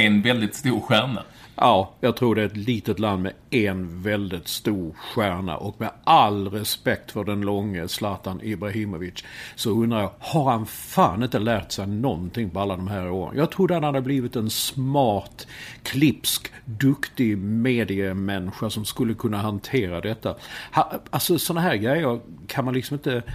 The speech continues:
Speaker 2: skämta om. Jo, man kan göra det, men då får man också ta den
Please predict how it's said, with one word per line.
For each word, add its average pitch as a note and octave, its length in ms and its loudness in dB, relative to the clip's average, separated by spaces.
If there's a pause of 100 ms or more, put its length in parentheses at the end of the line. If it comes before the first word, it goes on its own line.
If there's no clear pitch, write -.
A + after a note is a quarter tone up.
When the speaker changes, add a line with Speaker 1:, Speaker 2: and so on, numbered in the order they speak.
(200)
Speaker 2:
skämta B2+ 500 0
om. A2 80 -2
Jo, A#3 80 8
man A#3 140 6
kan D3 200 4
göra F3 260 4
det, G2 160 -2
men C3+ 100 -2
då D3 60 0
får D3 120 -4
man C3+ 100 0
också D#3+ 240 0
ta A2+ 520 2
den A#2 360 -2